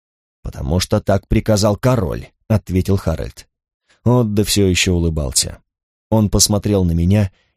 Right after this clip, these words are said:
и, казалось, вообще меня не заметил. Потом взглянул на двери дома, откуда как раз появился Степа.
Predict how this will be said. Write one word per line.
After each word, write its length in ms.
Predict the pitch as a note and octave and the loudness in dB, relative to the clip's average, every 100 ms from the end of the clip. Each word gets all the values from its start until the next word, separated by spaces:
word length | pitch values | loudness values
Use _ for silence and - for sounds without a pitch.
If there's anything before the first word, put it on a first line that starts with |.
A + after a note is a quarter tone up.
| - | -6
и, 80 | F#2+ | -2
казалось, 580 | G2+ F#2+ G#2 G2+ - - | 0 2 2 0 -2 -2
вообще 480 | G2+ G#2 - - G2 | 0 0 0 -2 0
меня 260 | F#2+ G2 | 0 2
не 120 | F#2+ F#2 | 2 2
заметил. 540 | F#2+ F2+ D#2+ - - _ _ _ _ _ - | 2 2 -2 -10 -14 _ _ _ _ _ -4
Потом 340 | F2+ - A#2+ | -2 0 0
взглянул 500 | A2 F#2+ G#2 G#2+ A2+ | 2 2 2 4 2
на 120 | G2+ G2+ | 2 0
двери 320 | G2 G#2 G2 | 2 2 2
дома, 460 | F#2+ B2 D#2 F2+ - _ _ - | 2 0 0 -6 -14 _ _ -4
откуда 420 | - - A2 G#2 | -2 -2 0 0
как 220 | - F#2+ | 2 0
раз 200 | G#2 G#2 | 0 0
появился 520 | - G2+ G2 F#2+ - A2+ | 0 0 2 0 0 -2
Степа. 580 | - A2 F2 - - | -2 -2 -2 -4 -10